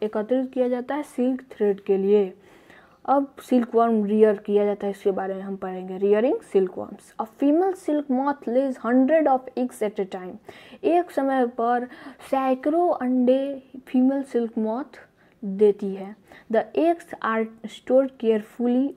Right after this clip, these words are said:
on strips of cloth or paper and sold to silkworm farmers। जो अंडे होते हैं वह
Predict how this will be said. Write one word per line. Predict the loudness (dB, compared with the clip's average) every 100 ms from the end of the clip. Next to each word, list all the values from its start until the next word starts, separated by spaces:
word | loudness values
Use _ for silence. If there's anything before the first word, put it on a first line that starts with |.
| -8
on | -8
strips | -10 -10 -4 -2 -2 -8 -20 -20 -4 -2
of | -2 -2 2
cloth | 2 2 0
or | -4 -4 -2
paper | -2 0 0 0
and | -2 -6 -6
sold | 2 2 2
to | -4
silkworm | -6 -4 -4 -2 -2 -2
farmers। | -4 -6 -6 -6 -8 -8 -12 -20 -20 -2
जो | 0
अंडे | 2 4 4
होते | 4 2 0
हैं | 0 -2
वह | -4 -6